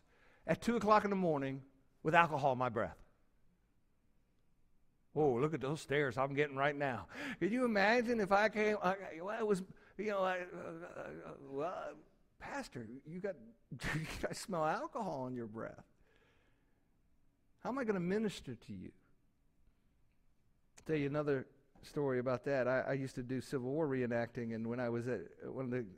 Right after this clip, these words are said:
one of the things I enjoyed most was sitting around and, and, and with the boys, my twins, and, and, uh, having that time of fellowship with them. And there were some Christians in there, but there was a young man that I had been ministering to and trying to share the gospel with, and he'd been drinking.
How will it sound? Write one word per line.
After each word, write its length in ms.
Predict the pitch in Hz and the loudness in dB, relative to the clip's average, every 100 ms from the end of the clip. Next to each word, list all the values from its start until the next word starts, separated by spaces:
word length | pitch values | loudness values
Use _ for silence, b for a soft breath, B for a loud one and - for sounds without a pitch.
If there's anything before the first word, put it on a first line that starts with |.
| - - 123 | -16 -14 -12
one 240 | 131 135 139 | -4 -2 -2
of 40 | |
the 80 | 113 | -2
things 220 | 147 147 | -2 2
I 80 | 135 | 0
enjoyed 300 | 131 143 131 | 0 0 0
most 260 | 131 127 - | 0 -2 -4
was 100 | 113 | -4
sitting 220 | 151 127 | -2 -2
around 380 | 113 117 120 113 | -2 -2 -2 -4
and, 140 | 107 b b b b b - | -6 b b b b b -10
and, 220 | 110 110 - 120 | -8 -8 -12 -8
and 120 | 113 | -4
with 140 | 117 | -4
the 60 | 123 | -4
boys, 580 | 113 113 113 117 113 - | -4 -2 0 0 -2 -6
my 140 | 113 107 | -8 -8
twins, 560 | - 117 113 110 107 | -6 -6 -4 -4 -6
and, 140 | 107 101 b b b - | -8 -8 b b b -14
and, 320 | 113 104 107 | -10 -8 -8
uh, 40 | 101 | -6
having 280 | 127 127 120 | -4 -2 -2
that 160 | 110 | -2
time 180 | 123 117 | -4 -4
of 60 | 104 | -4
fellowship 420 | 113 113 - 117 | -4 -4 -6 -6
with 120 | 113 | -4
them. 220 | 117 117 | -2 -2
And 80 | 117 | -2
there 60 | 147 | -2
were 80 | |
some 160 | 165 120 | -2 -6
Christians 460 | - 123 - 110 113 | -8 -8 -8 -10 -6
in 120 | 110 | -4
there, 300 | 110 143 170 b b b b b b _ - | -2 -4 -6 b b b b b b _ -4
but 80 | 202 | 2
there 60 | |
was 140 | 202 190 | 4 4
a 40 | |
young 240 | 170 185 | 4 4
man 200 | 175 185 | 2 2
that 120 | 156 139 | 2 2
I 80 | |
had 160 | 139 131 | 0 0
been 160 | 131 131 | -2 -2
ministering 440 | 165 170 147 123 | -2 -4 -6 -4
to 180 | 147 131 | -2 -2
and 100 | 117 | -2
trying 140 | 147 | -2
to 60 | 127 | -2
share 200 | - 143 | 0 0
the 80 | 120 | 2
gospel 460 | 127 151 - 127 | 0 0 -4 -2
with, 340 | 120 117 117 117 | 0 0 0 -2
and 100 | 120 | 0
he'd 200 | 180 156 | 2 2
been 160 | 147 | -2
drinking. 480 | 127 135 131 143 | 0 0 0 -4